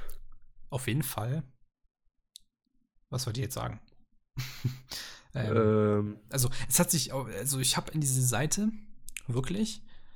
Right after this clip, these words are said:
Speaker 1: diese von zehn Uhr bis zwölf Uhr und das drei Tage lang.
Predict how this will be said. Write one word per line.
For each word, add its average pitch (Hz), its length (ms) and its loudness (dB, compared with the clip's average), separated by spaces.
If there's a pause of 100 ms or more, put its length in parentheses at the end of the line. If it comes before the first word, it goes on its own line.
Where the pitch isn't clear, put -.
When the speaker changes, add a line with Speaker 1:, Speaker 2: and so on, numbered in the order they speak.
(1040)
Speaker 1:
diese 135 340 6
von 135 220 0
zehn 175 260 8
Uhr 185 360 2 (100)
bis - 500 4
zwölf - 380 0
Uhr 185 340 -2 (340)
und 131 120 -2
das 156 160 2
drei 135 220 0
Tage 127 320 2
lang. 110 360 -6